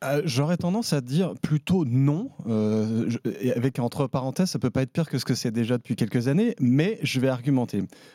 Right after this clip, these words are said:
Mon idée, c'est pas de défoncer le, le, le circuit comme j'ai pu le faire depuis quelques années. Je, je reviendrai pas du tout sur, euh, ce que je pense de ce tour et autres. Euh, moi, ce qui m'intéresse pas mal, c'est le mouvement qui est en train de se passer depuis un bon bout de temps. Alors, pas forcément le,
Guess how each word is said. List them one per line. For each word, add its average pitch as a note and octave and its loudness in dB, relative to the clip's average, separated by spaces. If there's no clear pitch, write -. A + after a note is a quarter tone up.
Mon B2 2
idée, B2+ 2
c'est C#3+ -4
pas D3 -2
de A#2+ -2
défoncer A#2 0
le, G2 0
le, G2+ -2
le G2+ 0
circuit G#2 -4
comme G#2 0
j'ai G2 0
pu - -2
le G2+ -2
faire A#2 -2
depuis G2+ -6
quelques G2+ -2
années. C3+ 2
Je, A#2 0
je F2+ -2
reviendrai F#2+ -2
pas A#2+ 0
du A2 -8
tout D3+ 0
sur, A2 -2
euh, - -10
ce - -8
que B2 2
je - -4
pense C3 -2
de A#2 -2
ce - -4
tour D3 0
et A#2 0
autres. - -4
Euh, A2 2
moi, C3+ 2
ce - -8
qui D#3+ 0
m'intéresse C#3 -2
pas C#3+ -4
mal, F#3 -2
c'est - -2
le B2+ 2
mouvement F#3 4
qui E3+ -8
est C#3+ 0
en C3 -2
train C3 -4
de B2+ -2
se - -4
passer A#2+ -4
depuis - -4
un G2 0
bon G2 -2
bout A2+ 0
de - -6
temps. F#3+ 0
Alors, A#2+ -2
pas C#3+ -2
forcément C3 -2
le, G2+ -2